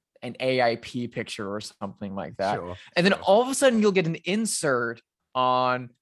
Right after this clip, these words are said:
Speaker 1: some lab tech or on Kaltiki in, like, it's his little bo-, her little box,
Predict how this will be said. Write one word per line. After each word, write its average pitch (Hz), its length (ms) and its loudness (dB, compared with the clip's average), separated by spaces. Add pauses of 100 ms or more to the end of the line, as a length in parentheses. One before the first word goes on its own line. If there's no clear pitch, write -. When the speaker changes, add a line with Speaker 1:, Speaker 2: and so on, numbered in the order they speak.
(100)
Speaker 1:
some 147 260 -6
lab 131 500 0
tech - 440 -8 (500)
or 120 760 4
on 113 560 -2
Kaltiki 113 1040 -6 (160)
in, 117 320 -4
like, 107 400 -4 (120)
it's 117 200 -10
his 139 260 -4
little 117 280 -10
bo-, 110 360 0
her 139 200 -6
little 113 180 -8
box, 113 640 0